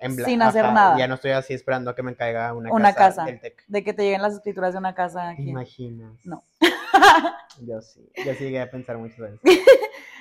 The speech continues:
Speaker 2: Bueno, pero siento que es eso, también como conforme vas
Speaker 1: Es
Speaker 2: creciendo.
Speaker 1: cuestión de madurar y entender los tiempos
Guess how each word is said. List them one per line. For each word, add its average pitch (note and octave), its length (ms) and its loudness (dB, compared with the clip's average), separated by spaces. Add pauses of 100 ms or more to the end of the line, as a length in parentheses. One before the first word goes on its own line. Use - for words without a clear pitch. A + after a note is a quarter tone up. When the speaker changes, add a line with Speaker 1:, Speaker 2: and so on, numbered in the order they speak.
(120)
Speaker 2:
Bueno, D4 280 6
pero C#4 240 6
siento C#4+ 260 -2
que F4 120 0
es D#4+ 80 0
eso, D4 240 2
también B3 280 0
como D4+ 300 -4
conforme B3+ 440 0
vas A#3+ 180 4
Speaker 1:
Es - 60 -16
Speaker 2:
creciendo. C#4 360 2
Speaker 1:
cuestión A3 340 4
de A#3 80 4
madurar E3 500 4
y F3+ 80 0
entender C#3+ 420 -2
los C#3+ 200 -4
tiempos D3 600 -8